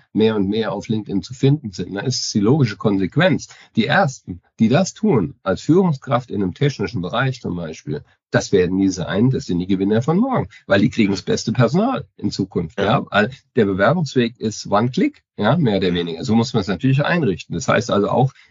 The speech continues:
Speaker 1: muss dann Verständnis haben, ich als Führungskraft, ich bin dann gefragt und nicht, ah, Personal, ich suche jetzt gerade einen Vertriebler, ähm, macht mal, ne?
Speaker 2: Mhm.
Speaker 1: Ah, muss ich noch was ausfüllen, hier ist es, ne? Und kommt
Speaker 2: Ja.
Speaker 1: wieder, wenn ihr jemanden gefunden habt, ne? Das ist ko-, komplett vorbei,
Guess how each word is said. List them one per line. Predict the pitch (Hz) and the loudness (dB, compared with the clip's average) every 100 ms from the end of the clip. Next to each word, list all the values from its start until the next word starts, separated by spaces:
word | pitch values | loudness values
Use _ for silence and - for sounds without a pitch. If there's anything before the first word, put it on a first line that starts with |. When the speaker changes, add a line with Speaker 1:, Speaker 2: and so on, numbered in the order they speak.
| _ | _
Speaker 1:
muss | 107 - | 0 0
dann | 92 | 0
Verständnis | 82 95 104 113 123 117 | 0 0 2 2 2 2
haben, | 113 113 | 0 2
ich | 120 117 | 0 2
als | 104 95 - - _ _ | 0 0 -4 -12 _ _
Führungskraft, | - 110 131 135 123 120 127 _ - | 0 2 4 2 2 0 0 _ -2
ich | 170 - | -2 0
bin | 180 120 | 0 0
dann | 101 | 0
gefragt | 104 - 101 87 - | -2 0 2 2 0
und | 92 | 0
nicht, | 110 131 - _ _ - | 2 0 -2 _ _ -2
ah, | 123 | 0
Personal, | 131 120 113 117 143 - _ - 131 - - | 2 2 2 2 0 -2 _ -4 -4 -4 -10
ich | 127 | -6
suche | - 135 | -2 0
jetzt | 117 - | -2 -2
gerade | 123 135 | -4 -2
einen | 123 | -4
Vertriebler, | 113 117 135 160 151 151 _ _ _ - | -4 -2 -4 -2 -4 -6 _ _ _ -2
ähm, | 113 104 - | 2 0 0
macht | - 127 - | 2 2 2
mal, | 110 85 - | -4 -4 -4
ne? | 113 113 135 - - | 0 2 2 -2 -10
Speaker 2:
Mhm. | 95 | -6
Speaker 1:
Ah, | 107 - 127 | -4 2 4
muss | 131 | 4
ich | 127 | 4
noch | 135 | 2
was | 131 | 2
ausfüllen, | 131 135 - 104 101 | 2 -2 -2 -2 2
hier | 127 | 0
ist | 139 143 | 0 0
es, | 117 107 | -2 -2
ne? | 110 147 _ _ | -2 -2 _ _
Und | 123 113 | -2 2
kommt | 139 135 | 2 2
Speaker 2:
Ja. | 131 | 2
Speaker 1:
wieder, | 147 156 | 2 0
wenn | 131 139 | 0 0
ihr | |
jemanden | 131 123 117 117 | 0 -2 -2 -4
gefunden | 110 147 160 110 | -2 -4 -2 -6
habt, | 85 - | -6 -10
ne? | 98 101 | -10 -6
Das | 113 95 | -6 -4
ist | - | -4
ko-, | - 95 _ | -4 -4 _
komplett | - 101 131 143 | 0 2 0 0
vorbei, | 110 92 165 82 | -2 0 0 -2